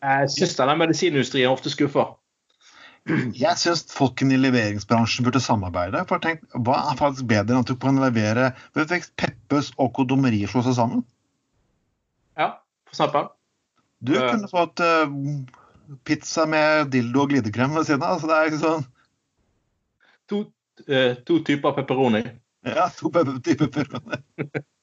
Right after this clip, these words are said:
Speaker 1: <laughs>
Speaker 2: Nei, uff a meg. Gud a meg. Det hadde vært, altså, jeg skjønner jo altså ikke hvorfor kondomeriet, altså, du ser, dette er, dette er seriøse tall, folkens. Det, eh, salget har eksplodert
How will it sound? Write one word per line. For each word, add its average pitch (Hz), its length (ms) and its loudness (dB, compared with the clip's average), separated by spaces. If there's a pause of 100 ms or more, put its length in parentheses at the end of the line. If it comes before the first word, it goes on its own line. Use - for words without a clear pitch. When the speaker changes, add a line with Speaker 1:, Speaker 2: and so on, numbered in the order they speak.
(1120)
Speaker 1:
<laughs> - 1400 -6
Speaker 2:
Nei, 113 160 2 (380)
uff 127 180 -8
a 143 140 4
meg. 123 300 -2 (260)
Gud 135 320 2
a 123 80 2
meg. 113 280 -4 (300)
Det 139 120 0
hadde 220 160 2
vært, 214 160 0 (100)
altså, 190 280 2 (280)
jeg 190 180 2
skjønner 170 220 2
jo 151 140 4
altså 135 180 -2
ikke 123 140 0
hvorfor 120 180 -4
kondomeriet, 127 880 2 (400)
altså, 139 240 -2
du 143 80 -2
ser, 151 220 0 (300)
dette 143 180 0
er, 135 100 2
dette 147 160 4
er 147 100 -2
seriøse 131 480 0
tall, 101 160 0
folkens. 120 440 -4
Det, 123 180 0
eh, 127 160 -2 (460)
salget 120 500 0
har 139 160 0
eksplodert - 1300 -4